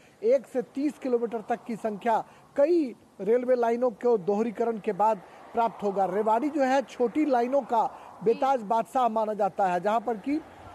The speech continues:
आठ नौ प्लेटफॉर्म जो है वो दिखाई पड़ते हैं। छोटी लाइन की परिकल्पना जो है वो अब धीरे धीरे खत्म होने की कगार पर है, लेकिन रेवाड़ी जैसे शहर में छोटी लाइन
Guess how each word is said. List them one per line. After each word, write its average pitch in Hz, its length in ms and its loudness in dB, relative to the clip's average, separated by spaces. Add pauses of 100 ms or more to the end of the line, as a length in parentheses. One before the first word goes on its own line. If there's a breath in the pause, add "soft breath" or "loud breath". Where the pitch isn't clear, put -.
(140)
आठ 240 280 0
नौ 254 200 0
प्लेटफॉर्म 254 680 0 (340 loud breath)
जो 214 120 2
है 233 160 2
वो 240 200 2
दिखाई 233 360 -2
पड़ते 208 340 -2
हैं। 180 220 -4 (280 soft breath)
छोटी 240 260 -2
लाइन 269 280 0
की 269 140 -6
परिकल्पना 247 640 -2
जो 254 140 -2
है 247 220 0 (260 loud breath)
वो 262 100 2
अब 233 120 -2
धीरे 262 260 -2
धीरे 254 200 0
खत्म 254 320 -4
होने 247 200 0
की 226 120 -10
कगार 240 340 0
पर 226 200 -2
है, 233 180 0 (280 loud breath)
लेकिन 247 360 -2
रेवाड़ी 240 380 2
जैसे 254 300 0
शहर 240 300 0
में 208 220 -6 (280 soft breath)
छोटी 262 300 -2
लाइन 269 380 -2